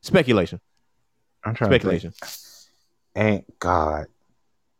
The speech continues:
Speaker 1: <laughs> Vince McMahon needs money to pay for the Depends. Depends. <laughs> So, okay, Max. Me and Thanos were talking about this yesterday. No, a day before yesterday.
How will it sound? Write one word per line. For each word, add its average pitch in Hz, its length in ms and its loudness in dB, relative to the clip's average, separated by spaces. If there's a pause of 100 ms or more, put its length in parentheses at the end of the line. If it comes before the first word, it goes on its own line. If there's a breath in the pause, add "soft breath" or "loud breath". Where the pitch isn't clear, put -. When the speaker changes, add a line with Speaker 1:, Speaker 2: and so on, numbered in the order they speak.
(400)
Speaker 1:
<laughs> - 80 -20
Vince 139 460 2
McMahon 110 400 2
needs 151 160 6
money 120 180 6
to 104 100 2
pay 120 220 0
for 117 140 -4
the 110 40 -6
Depends. 101 600 -10 (340)
Depends. 170 760 4
<laughs> - 120 -16 (2750 loud breath)
So, 196 380 4
okay, 139 460 4
Max. 120 380 0 (220)
Me 151 240 6
and 190 80 4
Thanos 175 300 4
were 139 60 -10
talking 139 180 4
about 120 140 2
this 113 140 -2
yesterday. 104 400 -4 (680)
No, 156 180 6
a 117 40 8
day 143 120 4
before 127 240 0
yesterday. 90 320 -4